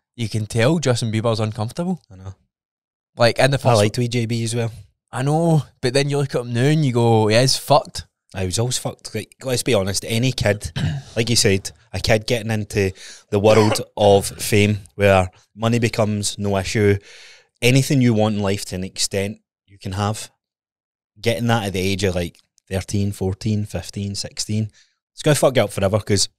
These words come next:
Speaker 2: you're, you're not really understanding or you're not really growing as a, like, think it, imagine being a kid and
Speaker 1: Don't
Speaker 2: going,
Speaker 1: get the reward.
Speaker 2: "You can buy whatever you want."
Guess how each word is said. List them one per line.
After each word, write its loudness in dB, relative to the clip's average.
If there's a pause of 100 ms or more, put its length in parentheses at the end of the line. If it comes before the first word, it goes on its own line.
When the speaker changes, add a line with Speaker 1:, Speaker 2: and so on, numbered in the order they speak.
(1300)
Speaker 2:
you're, -4 (360)
you're -10
not 4
really 4
understanding -2
or -2
you're -4
not 0
really 0 (340)
growing 2
as 2
a, 0 (380)
like, -6
think 4
it, 2
imagine 2
being 4
a 2
kid 2
and 0
Speaker 1:
Don't 0
Speaker 2:
going, 6
Speaker 1:
get -4
the -8
reward. -6
Speaker 2:
"You 2
can 0
buy 0
whatever -2
you -4
want." -4